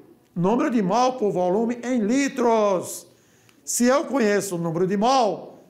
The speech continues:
agora eu posso calcular a concentração molar, que será exatamente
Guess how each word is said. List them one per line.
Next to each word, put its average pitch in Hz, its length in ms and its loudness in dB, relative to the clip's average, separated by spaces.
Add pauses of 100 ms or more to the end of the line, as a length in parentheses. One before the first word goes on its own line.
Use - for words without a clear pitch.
(140)
agora 202 480 2
eu 233 60 0
posso 202 320 -2
calcular 220 520 0
a 214 80 0
concentração 170 720 -2
molar, 156 380 0
que 165 100 -8
será 180 380 0
exatamente 233 920 -2